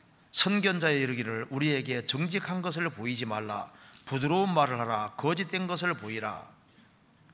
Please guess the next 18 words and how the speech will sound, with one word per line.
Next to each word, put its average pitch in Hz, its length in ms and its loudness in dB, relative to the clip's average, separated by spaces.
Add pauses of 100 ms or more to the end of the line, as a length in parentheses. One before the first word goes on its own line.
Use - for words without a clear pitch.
(1300)
선지자나 160 760 4
선견자가 120 840 -4 (1000)
그렇게 196 340 2
살면 143 380 -2
망한다는 151 560 -2
것을 180 340 -4
정확히 196 460 2
얘기하고, 120 680 -2 (240)
어떻게 190 400 0
사는 180 300 2
것이 156 240 2
바른 127 320 -2
길인지를 139 480 -2
얘기하는데, 135 640 0
그걸 - 240 -8
듣기 - 220 0
싫어하는 131 380 4
거예요. 101 240 -14